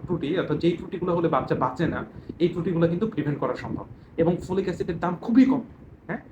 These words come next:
তো এই খুব কম পরিমাণ ওষুধ আপনারা খেয়ে একটা বড় ধরনের ত্রুটি থেকে বাচ্চাকে রক্ষা করতে পারেন। আরেকটা গুরুত্বপূর্ণ জিনিস যে এটা যেহেতু ওয়াটার সলিউবল ভিটামিন,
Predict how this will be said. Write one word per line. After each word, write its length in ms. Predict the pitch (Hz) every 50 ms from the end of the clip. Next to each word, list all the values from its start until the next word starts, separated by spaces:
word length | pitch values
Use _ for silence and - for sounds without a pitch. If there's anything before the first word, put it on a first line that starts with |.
| - - - - -
তো 80 | 185
এই 120 | 185 180 -
খুব 240 | - - 254 233 - -
কম 200 | 226 214 208 214
পরিমাণ 300 | 220 220 208 208 208 208
ওষুধ 300 | 180 160 - 208 208 175
আপনারা 340 | 139 139 143 147 147 156 151
খেয়ে 340 | 151 - 180 180 165 160
একটা 300 | 170 - - 143 - 165 151 156
বড় 220 | 151 190 208 208
ধরনের 320 | 190 170 185 185 180 196
ত্রুটি 340 | - - - 175 165 185 185
থেকে 340 | 170 156 156 165 254 302 - - - - - - -
বাচ্চাকে 340 | 151 143 - - 170 -
রক্ষা 240 | - - - - -
করতে 220 | - - - - -
পারেন। 200 | - - - - - - - _
আরেকটা 260 | - - 208 220 240 226
গুরুত্বপূর্ণ 500 | 214 220 208 - 226 - 214 208 208 190
জিনিস 360 | 156 170 160 - 220 - -
যে 160 | 160 165 160
এটা 140 | 156 175 170
যেহেতু 280 | 165 165 170 165 165
ওয়াটার 240 | 143 151 160 180 190
সলিউবল 360 | - - 190 180 175 180 175
ভিটামিন, 380 | 151 160 165 151 131 131 165 214